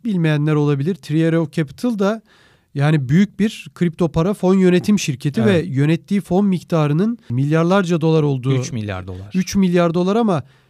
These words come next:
Speaker 1: zirvesindeyken de yirmi milyar dolar yakınına bir, e,
Speaker 2: Ee,
Speaker 1: yirmi milyar
Speaker 2: evet.
Speaker 1: dolara yakın bir değer olduğu da belirtiliyor.
Speaker 2: O Celsius.
Speaker 1: Öyle mi? Celsius
Speaker 2: Aynen.
Speaker 1: muydu o?
Speaker 2: Celsius. Tabii artık
Speaker 1: Tamam.
Speaker 2: bütün gelişmeler birbirine
Speaker 1: Tabii,
Speaker 2: girdiği
Speaker 1: doğru,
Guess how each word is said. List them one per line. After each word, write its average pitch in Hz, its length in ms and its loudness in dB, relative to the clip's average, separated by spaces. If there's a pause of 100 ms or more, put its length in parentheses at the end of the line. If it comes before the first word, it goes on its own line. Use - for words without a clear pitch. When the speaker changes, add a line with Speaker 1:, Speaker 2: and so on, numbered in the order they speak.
(120)
Speaker 1:
zirvesindeyken 185 1080 0
de 233 40 -2
yirmi 190 380 0
milyar 185 420 0
dolar 180 260 0
yakınına 202 720 -2
bir, 175 380 -2
e, 151 60 -2
Speaker 2:
Ee, 127 340 -2
Speaker 1:
yirmi 165 240 0
milyar 202 220 2
Speaker 2:
evet. 185 100 -2
Speaker 1:
dolara 180 200 0
yakın 185 300 -2
bir 180 160 -4
değer 175 180 2
olduğu 180 300 0
da 196 120 0
belirtiliyor. 160 600 -4
Speaker 2:
O 147 140 -6
Celsius. 131 640 -6
Speaker 1:
Öyle 180 180 0
mi? 170 100 -2
Celsius 175 240 0
Speaker 2:
Aynen. 120 260 -2
Speaker 1:
muydu 120 200 -2
o? 110 40 -6
Speaker 2:
Celsius. 107 600 -8
Tabii 113 300 -6
artık 113 320 -8
Speaker 1:
Tamam. 139 140 -8
Speaker 2:
bütün 135 140 -10
gelişmeler 120 500 -6
birbirine 120 180 -2
Speaker 1:
Tabii, 120 180 -4
Speaker 2:
girdiği 127 200 -6
Speaker 1:
doğru, 143 160 0